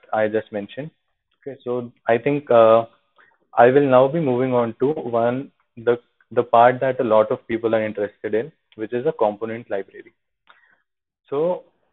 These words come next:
let me first show you this, this diagram. Okay, so I'll be, um, looking at the chat and asking you one question about this diagram, that how many times have you seen this diagram while,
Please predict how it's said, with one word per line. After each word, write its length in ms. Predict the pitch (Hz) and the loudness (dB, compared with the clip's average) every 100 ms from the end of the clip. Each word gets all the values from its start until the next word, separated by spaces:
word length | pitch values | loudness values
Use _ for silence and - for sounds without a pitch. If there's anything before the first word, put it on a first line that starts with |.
| _ _ _ _ _ | _ _ _ _ _
let 260 | 135 139 139 | -2 0 0
me 160 | 165 165 | -4 -2
first 260 | - 127 127 - | 4 4 2 -2
show 120 | 120 | 0
you 220 | 113 127 | 0 -2
this, 220 | 117 113 - _ _ _ _ _ | -2 -4 -4 _ _ _ _ _
this 180 | 110 117 110 | -10 -8 -4
diagram. 460 | 101 95 98 107 110 _ - | -4 -2 -8 -12 -18 _ -10
Okay, 280 | 117 135 123 _ _ _ _ | -8 -8 -10 _ _ _ _
so 280 | - 147 151 - | 2 4 2 2
I'll 200 | 117 123 | 0 2
be, 340 | 139 156 143 | -2 -2 -4
um, 420 | 110 107 104 104 _ _ - | -4 -2 -2 -6 _ _ -8
looking 260 | 113 123 | -6 -2
at 180 | 139 131 | -2 0
the 100 | 139 | 0
chat 360 | 139 107 117 - | 2 4 4 0
and 280 | 110 110 113 | -2 -2 0
asking 340 | 113 110 - 135 | 0 -2 -4 -4
you 80 | 135 | -2
one 220 | 113 120 | -2 -2
question 420 | 113 107 - 110 | -2 -2 -4 -8
about 300 | 107 107 107 | 0 0 0
this 140 | 110 110 | -6 -4
diagram, 380 | 101 95 110 135 _ _ - _ _ _ | -4 -4 -12 -18 _ _ -20 _ _ _
that 220 | 120 143 143 - | 4 4 2 -4
how 200 | 113 120 | 2 4
many 240 | 147 156 160 | 4 0 0
times 400 | 127 117 123 123 _ - | 0 0 -4 -10 _ -4
have 200 | 113 110 | -2 0
you 100 | 120 - | -4 -4
seen 200 | 110 110 | -6 -4
this 160 | 110 | -4
diagram 480 | 104 98 98 101 117 | -2 -2 0 -4 -4
while, 320 | 104 104 117 | -4 -4 -4